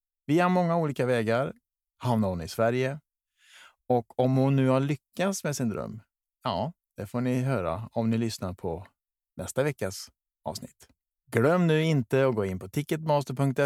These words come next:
se och sök på Malte möter Linus Wahlgren och köp dig en biljett så att vi kan uppleva den här kvällen tillsammans.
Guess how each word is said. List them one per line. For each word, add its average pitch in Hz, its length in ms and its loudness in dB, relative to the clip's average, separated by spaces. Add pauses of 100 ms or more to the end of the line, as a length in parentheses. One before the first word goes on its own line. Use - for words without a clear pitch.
se 135 420 0 (340)
och 95 280 -12
sök 107 320 -4
på 107 120 -2
Malte 101 340 -2
möter 104 240 -4
Linus 101 340 -4
Wahlgren 104 480 -2
och - 300 -12
köp - 380 0
dig 127 180 4
en 120 60 2
biljett 123 640 0
så 120 240 0
att 107 160 -4
vi 113 160 0
kan 110 260 0
uppleva 110 380 -2
den 107 80 0
här 101 140 -4
kvällen 98 360 -4
tillsammans. 95 580 -8